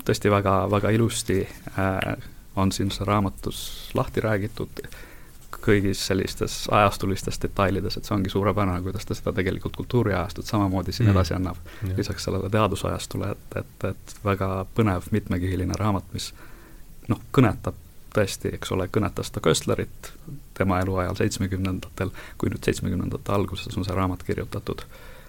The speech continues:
Speaker 1: Ja, ja kõnetab ta kindlasti ka tänapäeva, kui nüüd uuesti epigeneetika on, noh,
Speaker 2: Mm.
Speaker 1: vägagi päevakorrale tõusnud bioloogias ja ilmselt huvi nende eksperimentide vastu, mida siis Kammerer tegi, võiks olla, ma arvan, vägagi suur, eh, bioloogide hulgas, et sel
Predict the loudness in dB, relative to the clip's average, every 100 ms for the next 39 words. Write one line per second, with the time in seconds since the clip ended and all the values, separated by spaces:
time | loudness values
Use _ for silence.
0 | -12 -4 -2 0 0 0 -2 0 0 0
1 | -6 -4 -2 0 -2 -4 -2 0 2 4
2 | 6 4 0 -2 -4 -2 -2 0 0 0
3 | -2 -2 -2 -2 -2 -4 -6 -4 -2 0
4 | 4 4 4 4 2 2 -4 -2 0 0
5 | 0 -2 -2 0 0 0 -2 -6 -8 -14
6 | -10 -2 4 4 4 0 0 4 6 4
7 | 0 -4 -10 -12 -12 -14 -14 -6 4 6
8 | 6 4 2 0 -2 -2 2 4 2 2
9 | -2 -2 -4 -4 -2 -2 -2 -6 -6 -8
10 | -6 -6 2 4 4 2 2 2 2 0
11 | -4 -10 -14 -10 -4 -4 -2 -2 -2 -2
12 | -4 -2 0 0 0 0 2 2 0 -8
13 | -12 -6 -4 -4 0 2 2 2 0 -2
14 | -2 -2 -4 -8 -2 -2 0 -4